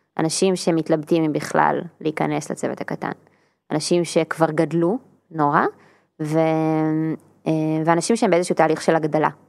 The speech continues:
של האקאונט שלהם, אוקיי? שהם ניסו ועכשיו הם רוצים להגדיל." אז זה אספקט אחד.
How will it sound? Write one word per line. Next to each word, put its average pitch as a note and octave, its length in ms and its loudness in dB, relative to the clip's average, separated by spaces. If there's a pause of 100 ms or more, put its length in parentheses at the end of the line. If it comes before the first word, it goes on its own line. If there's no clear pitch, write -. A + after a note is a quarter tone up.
(160)
של - 160 -6
האקאונט - 320 -4
שלהם, - 240 -6
אוקיי? C4 220 -2
שהם - 260 -4
ניסו D#4+ 380 0
ועכשיו E3+ 280 0
הם D#3+ 100 0
רוצים D3+ 260 -4
להגדיל." - 260 -6 (120)
אז D#3+ 100 -2
זה F#3+ 80 4
אספקט - 280 -2
אחד. - 160 -10